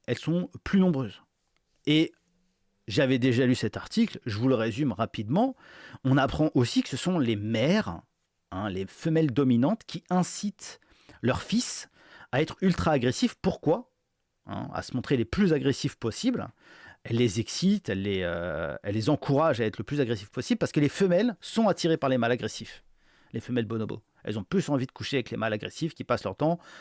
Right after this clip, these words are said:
à chercher la merde à d'autres mâles ou je ne sais pas quoi. Voilà.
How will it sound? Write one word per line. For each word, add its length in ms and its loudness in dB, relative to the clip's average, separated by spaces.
à 280 2
chercher 320 -4
la 140 0
merde 240 2
à 80 -2
d'autres 280 -8
mâles 220 0
ou 60 -2
je 100 -6
ne 60 -6
sais 100 -10
pas 140 -12
quoi. 200 -16
Voilà. 240 -6